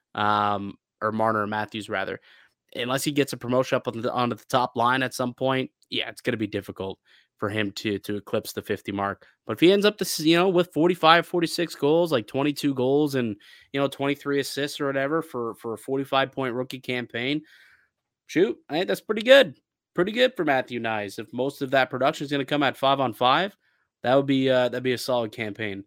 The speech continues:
for the Rook. All right, let's get to some of these other miscellaneous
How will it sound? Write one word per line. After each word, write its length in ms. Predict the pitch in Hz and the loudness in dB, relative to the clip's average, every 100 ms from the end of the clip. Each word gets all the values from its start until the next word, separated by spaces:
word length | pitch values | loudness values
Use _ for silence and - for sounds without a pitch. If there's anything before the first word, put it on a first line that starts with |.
| _ _ _ _ | _ _ _ _
for 80 | 110 | -6
the 100 | 104 | -4
Rook. 240 | 98 87 _ _ | -4 -6 _ _
All 100 | - | 0
right, 160 | 147 123 | 2 2
let's 140 | - | -2
get 160 | - 170 | -4 -4
to 80 | 160 | -2
some 160 | 180 | -4
of 60 | 165 | 0
these 140 | 151 | 0
other 160 | 151 151 | 0 0
miscellaneous 920 | 143 139 139 135 135 131 120 - - | -2 -4 -4 -2 -2 -2 -4 -6 -12